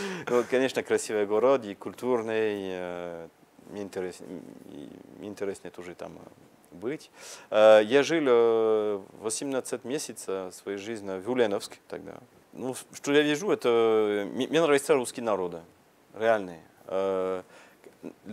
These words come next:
лучше знать язык, потому что, да, это специально в Провансе, мало которые говорят на,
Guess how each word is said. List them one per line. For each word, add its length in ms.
лучше 300
знать 240
язык, 300
потому 300
что, 300
да, 260
это 200
специально 440
в 40
Провансе, 460
мало 360
которые 340
говорят 420
на, 180